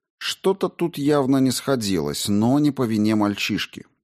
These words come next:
Мальчишка не врет, он сам просто ничего не знает.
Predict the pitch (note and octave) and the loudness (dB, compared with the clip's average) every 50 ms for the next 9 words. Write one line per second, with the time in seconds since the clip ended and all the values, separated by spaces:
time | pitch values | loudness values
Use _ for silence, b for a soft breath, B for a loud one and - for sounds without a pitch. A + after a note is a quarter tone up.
0 | _ _ _ _ D#2+ E2+ F2+ F2+ F2 - - G#2+ F#2 - - G#2 F#2+ G2+ G2+ G2 | _ _ _ _ -2 0 0 0 -2 -2 -2 -2 -4 -2 -2 -2 0 0 0 0
1 | G#2 G2+ D#2+ B1 - - - _ _ F#2+ F#2+ F2+ - - A2 A2+ A#2+ B2 A2+ - | 0 0 -2 -2 -4 -10 -18 _ _ -2 -2 -2 -2 -2 -2 0 0 0 -2 -2
2 | F2 F2 F2+ - - G#2 F2 F#2+ F#2 - - E2+ D2 D2+ C#2 D2 D#2+ E2 E2 E2+ | -2 -2 -2 -2 -4 -6 -6 -4 -6 -6 -8 -8 -8 -6 -6 -6 -8 -6 -6 -6
3 | D2+ G1+ G1+ G1+ G1+ - - | -8 -8 -10 -14 -18 -20 -20